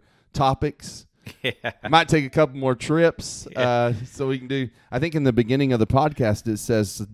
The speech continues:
Speaker 1: we don't know anything about girls. I'm even learning more. I think Kevin's daughter just went
Speaker 2: Yeah.
Speaker 1: to homecoming.
Speaker 2: Ugh. <laughs>
Speaker 1: My daughters went to homecoming the week before,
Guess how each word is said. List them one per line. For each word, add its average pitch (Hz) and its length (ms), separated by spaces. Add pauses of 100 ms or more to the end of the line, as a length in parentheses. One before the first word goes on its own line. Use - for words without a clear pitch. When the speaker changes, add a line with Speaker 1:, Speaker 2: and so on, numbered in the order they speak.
Speaker 1:
we 120 140
don't 117 120
know 113 140
anything 117 380
about 104 280
girls. 120 480
I'm 123 300
even 131 260
learning 120 360
more. 120 320
I 113 60
think 123 200
Kevin's 127 400
daughter 113 300
just 107 260
went 110 160
Speaker 2:
Yeah. 110 160
Speaker 1:
to - 40 (520)
homecoming. 117 760
Speaker 2:
Ugh. 139 640 (140)
<laughs> - 140
Speaker 1:
My 147 220
daughters 127 400
went 120 140
to 123 80
homecoming 120 400
the 110 100
week 117 300
before, 131 720